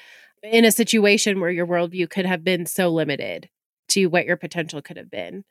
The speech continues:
I mean, what advice do you have for a foster parent or a foster care volunteer, you know, maybe a casa,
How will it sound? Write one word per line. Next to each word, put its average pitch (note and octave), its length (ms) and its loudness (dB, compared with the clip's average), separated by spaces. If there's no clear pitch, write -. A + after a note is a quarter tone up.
I D4 40 6
mean, D4 180 8
what D4 180 6
advice C4 600 4
do A#3+ 100 0
you A3+ 60 4
have G3 380 2
for F3+ 680 0
a F#3+ 80 -8
foster B3 340 2
parent G#3+ 720 2
or F3+ 440 2
a G#3 80 -2
foster A3 320 0
care G#3+ 160 2
volunteer, F3 1040 0
you F#3 160 0
know, E3+ 100 0
maybe E3+ 220 0
a C3+ 80 -2
casa, F3 800 0